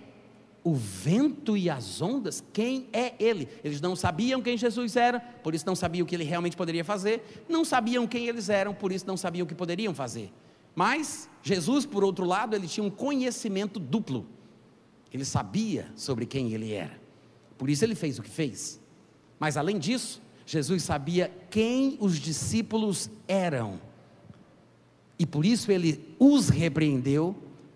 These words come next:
por não terem feito o que poderiam fazer. Jesus não repreenderia os discípulos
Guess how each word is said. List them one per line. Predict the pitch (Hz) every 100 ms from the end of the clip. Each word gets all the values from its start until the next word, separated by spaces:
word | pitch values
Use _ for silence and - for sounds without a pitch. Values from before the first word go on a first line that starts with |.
| -
por | 135 139
não | 185 190
terem | - 196 208
feito | - - 190 175 180
o |
que | 147 160
poderiam | 160 151 147 156 147 123
fazer. | - 113 92 95 - - - - - - - - - - - -
Jesus | 160 139 190 156
não | 208 233
repreenderia | 214 214 202 185 185 185
os |
discípulos | 165 170 175 151 147 139